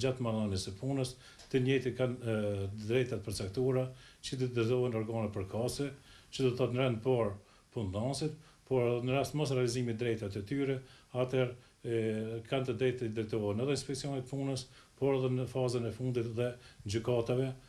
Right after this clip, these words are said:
se të, në drejtim të realizimit drejtave të tyre, janë instanca e fundit në aspektin e rikthimit drejtave punëtore. Po, si theksuam, e, e, ligji i punës i Kosovës, që si sa thamë aplikohet që nga fundi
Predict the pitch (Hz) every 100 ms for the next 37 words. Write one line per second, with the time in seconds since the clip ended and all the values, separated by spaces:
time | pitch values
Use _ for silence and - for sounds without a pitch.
0 | - - - 123 127 120 110 110 113 135
1 | 117 110 107 131 113 98 117 104 101 101
2 | 131 127 127 - - - 120 117 110 120
3 | 117 110 117 117 - - 98 135 131 127
4 | - - - - - 117 117 117 - 123
5 | 117 104 101 127 117 95 107 98 95 -
6 | 82 82 78 80 - - 123 143 151 170
7 | 160 147 - 170 156 143 143 143 143 139
8 | 156 135 135 127 135 127 156 151 135 123
9 | 139 123 113 - 123 - 117 139 127 -
10 | - - 123 127 117 143 120 117 117 -
11 | - 127 123 117 123 139 123 117 120 113
12 | 123 113 117